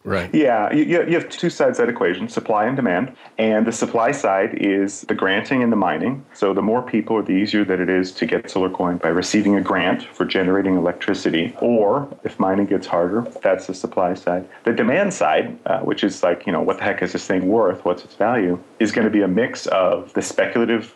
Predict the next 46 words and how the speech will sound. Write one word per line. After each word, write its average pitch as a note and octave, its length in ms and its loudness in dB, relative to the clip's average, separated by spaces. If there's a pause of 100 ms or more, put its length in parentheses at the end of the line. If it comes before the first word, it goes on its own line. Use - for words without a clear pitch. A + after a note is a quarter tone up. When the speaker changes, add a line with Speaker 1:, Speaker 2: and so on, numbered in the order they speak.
(120)
Speaker 2:
belief G#2 400 0
in F2 280 -2
how F2+ 180 0
high E2+ 220 0
or F2 140 0
where F2 180 0
it's G2+ 120 -4
going F#2 160 -2
in F2+ 60 -2
the F#2 60 -8
future G2+ 440 -2 (140)
and A2+ 440 2
the A2 120 -2
utility A#2+ 380 2
function. - 420 -4 (140)
How - 140 0
many G#2+ 160 2
people A#2 300 0
can G2+ 220 -4
you F#2+ 80 -4
trade, G#2 420 0
swap, - 500 -2 (100)
get G2+ 200 -2
something G#2 420 -2
with G2 140 -8
this - 160 -8
currency A2 420 -2
for? - 480 -2
That's - 240 0
about A#2+ 240 4
it. C#3 240 2
It's, - 280 -6 (340)
you A2+ 80 0
know, F#2+ 100 2
and G2+ 120 2
we're B2+ 200 2
very A#2+ 340 2
focused G2 640 -4
on F#2+ 600 0 (300)
ease C3 200 4
of G#2+ 120 0
use, E2+ 360 0 (240)
growing A#2 260 2
that A2+ 160 2
economy F#2 440 -2
through F2 180 -2